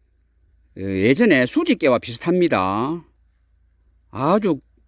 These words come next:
깨가 많이 달리는 그런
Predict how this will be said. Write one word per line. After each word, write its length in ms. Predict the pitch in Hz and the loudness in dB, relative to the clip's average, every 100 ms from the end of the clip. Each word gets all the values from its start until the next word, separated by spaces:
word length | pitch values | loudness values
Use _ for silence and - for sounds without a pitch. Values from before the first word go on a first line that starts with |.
| _ | _
깨가 260 | - 180 156 | -4 0 2
많이 760 | 90 98 165 196 131 120 107 - _ _ _ _ _ _ _ _ _ | 0 0 2 4 2 2 -2 -4 _ _ _ _ _ _ _ _ _
달리는 640 | 98 131 165 113 110 120 | -4 2 4 4 0 -4
그런 340 | 135 135 127 | -4 -4 -4